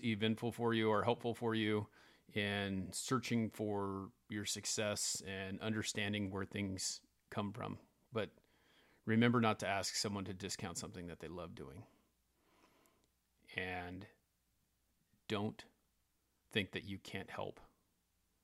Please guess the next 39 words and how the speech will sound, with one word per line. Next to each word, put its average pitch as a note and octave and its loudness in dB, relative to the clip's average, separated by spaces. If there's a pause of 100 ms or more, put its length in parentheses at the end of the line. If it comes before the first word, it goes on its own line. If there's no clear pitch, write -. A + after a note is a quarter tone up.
(120)
if - -20
you - -2
don't F#2 -8
have - -12
money, C#2+ -10
'cause F#2+ -10
money's F#2+ -6
not E2+ -10
the - -10
answer. - -10 (1120)
It's - -12
free G2+ -6
to F#2+ -6
get G2 -6
on F#2+ -4
your F2+ -6
phone F2+ -8
and F#2 -10 (200)
subscribe - -6
to - -10
a D#2 -8
podcast. - -10 (600)
It's - -6
free A#2+ 4
to G#2 0
leave G#2 0
a G2+ 2
review. F#2+ -4 (960)
It's - -6
free A#2+ 2
to G#2+ 2
comment G#2 -2
on G2 -4
posts. - -6 (260)
It's - -6
free B2 0
to F#2+ -4
share F#2+ -4
them. G2 -14